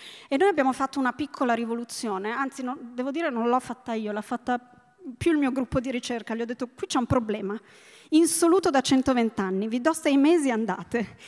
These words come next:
E nel momento in cui io mi sono tolta dall'equazione, scusate il... Eh, il riferimento matematico, ma mi sono tolta dall'equazione e li ho lasciati liberi, bam, sono arrivati con la decifrazione.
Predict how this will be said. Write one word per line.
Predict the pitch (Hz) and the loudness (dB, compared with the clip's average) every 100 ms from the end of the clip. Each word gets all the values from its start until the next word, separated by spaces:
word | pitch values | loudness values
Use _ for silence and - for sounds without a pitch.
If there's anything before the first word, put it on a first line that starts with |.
| - | -12
E | - | -2
nel | 294 339 | 4 4
momento | 370 440 440 | 6 4 2
in | 392 | 0
cui | - 392 | 0 -2
io | 403 | 0
mi | 302 | -2
sono | 269 277 269 | -2 -2 2
tolta | 320 370 - 262 | 4 4 4 2
dall'equazione, | 247 240 - 311 - - 269 226 220 | 2 0 0 0 0 0 2 2 0
scusate | - - 262 262 302 - | -4 -6 -2 0 0 0
il... | 269 254 240 240 247 285 - - - - | -2 0 0 0 -2 -6 -16 -20 -20 -14
Eh, | 240 254 247 | -8 -6 -4
il | 254 | -2
riferimento | 302 - 285 285 277 302 302 | 0 0 0 2 2 2 2
matematico, | 269 262 254 269 247 240 240 | 2 2 2 0 -2 -8 -8
ma | 226 | -8
mi | 240 | -8
sono | - 330 | -4 -4
tolta | 302 370 359 | 0 0 2
dall'equazione | 277 262 247 254 - 359 | 2 2 0 -4 0 0
e | |
li | 311 | 0
ho | 240 | 0
lasciati | 233 - 254 - | -2 -4 -6 -4
liberi, | 247 262 277 277 | -4 0 0 -2
bam, | 185 208 190 214 | -2 -2 -2 -4
sono | - 254 240 | -4 -2 0
arrivati | 247 254 254 254 | 0 0 -2 -4
con | 302 240 | -6 -6
la | |
decifrazione. | 220 220 240 240 214 - 208 - | -6 -10 -12 -12 -12 -12 -12 -10